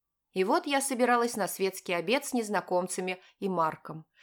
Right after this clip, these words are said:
Немного раздражало, что не имела возможности добраться туда самостоятельно. Общество Райла не радовало.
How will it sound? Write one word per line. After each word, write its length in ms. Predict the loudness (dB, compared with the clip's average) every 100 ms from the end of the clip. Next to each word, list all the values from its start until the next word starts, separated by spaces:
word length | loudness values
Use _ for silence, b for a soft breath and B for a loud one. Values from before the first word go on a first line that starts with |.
| B
Немного 400 | 2 4 4 4
раздражало, 680 | 2 2 2 4 4 2 2
что 220 | -2 -4
не 160 | -4 -4
имела 260 | -2 0 2
возможности 720 | 2 2 2 2 -2 -6 -2
добраться 540 | 0 4 2 2 -4
туда 240 | -4 -2
самостоятельно. 960 | -2 -6 -4 -2 -2 -4 -6 -10 -12 -14 _ _ _ _ _
Общество 520 | 0 0 0 -4 0 4
Райла 320 | 4 4 2
не 160 | 2
радовало. 580 | 4 4 2 -4 -10 -12